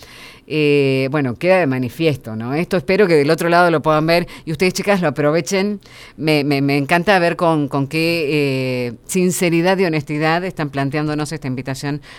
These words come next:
aquí. Eh, me quedaría solo pendiente de preguntarles la dirección del colegio, del Hogar San Antonio, por allí, si, si ustedes recuerdan, como para ir, eh, agendando, si no, nosotros las vamos a contar, ¿eh?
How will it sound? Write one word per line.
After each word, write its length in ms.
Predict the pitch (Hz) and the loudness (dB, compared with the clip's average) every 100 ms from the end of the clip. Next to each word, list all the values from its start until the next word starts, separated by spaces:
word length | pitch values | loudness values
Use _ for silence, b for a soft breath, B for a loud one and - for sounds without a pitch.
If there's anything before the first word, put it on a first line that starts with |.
| B | B
aquí. 480 | 135 143 185 214 233 B B - | -6 -4 0 0 0 B B -4
Eh, 280 | 185 175 175 | 0 2 4
me 160 | 190 | 2
quedaría 400 | 156 190 202 294 | 4 4 6 4
solo 240 | 311 247 247 | 4 2 2
pendiente 320 | 190 214 233 | 0 2 2
de 60 | 226 | 2
preguntarles 480 | 165 160 196 214 185 | 0 0 0 0 0
la 100 | 151 | -2
dirección 360 | 151 143 247 | -2 -2 0
del 120 | 277 | 0
colegio, 840 | 190 165 226 254 - 233 226 226 220 B - | 0 0 2 0 0 2 4 4 0 B -10
del 240 | 160 170 | -2 0
Hogar 180 | 175 202 | 2 0
San 160 | 196 175 | 0 -4
Antonio, 520 | 180 240 240 214 165 | -2 0 4 2 2
por 120 | 175 | -4
allí, 240 | 170 214 | -4 -4
si, 300 | 214 202 160 | -4 -4 -4
si 140 | 156 170 | -4 -8
ustedes 280 | 196 202 175 | -4 -4 -2
recuerdan, 560 | 170 180 208 226 240 | -4 0 0 0 -2
como 300 | 220 190 226 185 | -2 0 0 0
para 360 | 190 202 226 B B B | 0 2 2 B B B
ir, 300 | - 185 190 - | 0 2 2 0
eh, 960 | 180 165 160 160 160 156 151 151 147 - | 0 0 2 2 2 2 2 0 -2 -2
agendando, 500 | 156 170 185 262 285 | -4 -2 2 2 2
si 100 | 220 | 2
no, 120 | 262 | 2
nosotros 280 | 254 196 165 | 2 2 0
las 120 | 160 | 2
vamos 280 | 160 160 165 | 0 -2 -2
a 60 | |
contar, 380 | 143 151 147 139 | -2 -2 0 0
¿eh? 180 | 156 | 0